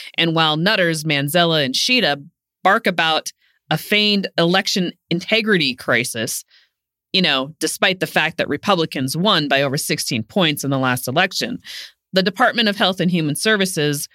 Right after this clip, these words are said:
with its foster care and state hospital divisions, are left a dumpster fire. Nobody is minding the store.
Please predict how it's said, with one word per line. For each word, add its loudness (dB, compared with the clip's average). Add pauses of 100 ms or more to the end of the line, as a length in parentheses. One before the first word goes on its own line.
(160)
with 0
its -4
foster -2
care 0
and -4
state -2
hospital 0
divisions, -2 (440)
are 4
left -2
a 2
dumpster 0
fire. -6 (580)
Nobody 0
is -2
minding 0
the -4
store. -2